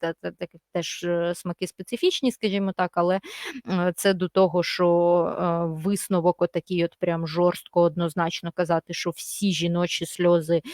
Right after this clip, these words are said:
знижують чоловіче лібідо, м, можливо, з цим треба бути трохи акуратніше.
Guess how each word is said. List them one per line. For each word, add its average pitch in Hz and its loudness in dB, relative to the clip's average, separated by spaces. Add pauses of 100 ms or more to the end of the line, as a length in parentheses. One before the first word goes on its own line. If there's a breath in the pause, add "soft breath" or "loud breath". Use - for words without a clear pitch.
(260 loud breath)
знижують 165 0
чоловіче 170 0
лібідо, 214 6
м, 185 0
можливо, 175 0
з - -10
цим 170 -4
треба 165 -2
бути 160 -6
трохи 160 -4
акуратніше. - -2